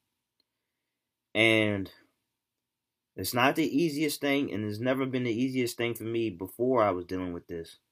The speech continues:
I have a history of being reactive. Now I gotta be proactive. Now I gotta be responsive. I gotta respond to the circumstances. And, um,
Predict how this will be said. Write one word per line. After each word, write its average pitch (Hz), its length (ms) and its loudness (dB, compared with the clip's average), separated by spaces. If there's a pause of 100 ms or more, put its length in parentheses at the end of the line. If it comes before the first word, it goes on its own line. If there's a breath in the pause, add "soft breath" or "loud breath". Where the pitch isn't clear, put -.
(880)
I 85 60 -12
have 85 120 -6
a 87 40 -2
history 104 340 0
of 92 140 -2
being 98 200 -2
reactive. 95 840 -2 (460)
Now 101 200 0
I 101 100 4
gotta 98 240 0
be 95 280 -6 (220)
proactive. 104 500 4
Now 104 220 -2
I 101 80 0
gotta 95 180 -2
be 92 140 -6
responsive. 98 720 -6
I 85 80 -8
gotta 90 180 -6
respond 87 960 0 (1900)
to 110 140 0
the 92 60 0
circumstances. - 1040 -8 (1160)
And, 104 580 2
um, 90 540 0